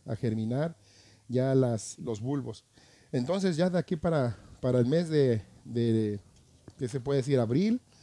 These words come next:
o comenzando la primavera, entonces vamos a poder tener ya esta floración hermosa de estos gladiolos o gladiolas. Como le menciono, hay, yo nada más conozco, conocía el color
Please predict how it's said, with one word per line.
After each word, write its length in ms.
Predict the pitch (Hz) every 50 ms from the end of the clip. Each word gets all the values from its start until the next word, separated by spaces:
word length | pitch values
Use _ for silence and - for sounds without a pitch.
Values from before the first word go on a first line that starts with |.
| - - - - _ _ _ _ _
o 480 | - 127 127 127 120 120 117 131 127 123
comenzando 420 | 113 131 123 120 113 151 160 170 175
la 120 | 165 160
primavera, 640 | - 165 160 156 143 131 156 196 170 127 127 135 - _ _ _ _ _ _ _
entonces 360 | - 131 127 123 156 170 160
vamos 200 | 143 147 156 143
a 60 | 151 127
poder 280 | - 131 135 147 139
tener 320 | - 147 131 135 143 143 135
ya 220 | 135 139 143 147
esta 260 | 147 135 139 - 151 127
floración 680 | - 135 123 120 120 113 - - 135 139 147 147 147 - - _ _ _ -
hermosa 640 | 120 113 113 110 120 131 160 165 - 202 233 220 - _ _ _ _ _ _
de 300 | - 110 117 120 120 127
estos 280 | 135 - - - 139 123
gladiolos 640 | 120 123 120 110 113 120 143 165 170 170 160 - - _
o 200 | - 131 143 156
gladiolas. 680 | 147 147 135 120 110 117 117 117 113 98 95 98 - - _ _ _ _ _ - - - - _ _ _ _ _ _ _ _ _ _ _ _ _ -
Como 200 | - 139 143 143
le 120 | 147 143
menciono, 480 | 143 139 135 135 170 180 185 180 170 160
hay, 500 | 160 170 170 165 160 151 139 127 120 104 - - - - - _ _ _ _ _ _ _ _ _ _ _ _ _ _ _ 160 147 135
yo 140 | 123 139
nada 100 | 160 170 175
más 60 | 165
conozco, 580 | - - 151 160 151 - 170 165 156 151 143 -
conocía 380 | - 131 127 127 113 - 147 151
el 80 | 147 135
color 380 | - 131 135 139 143 135 123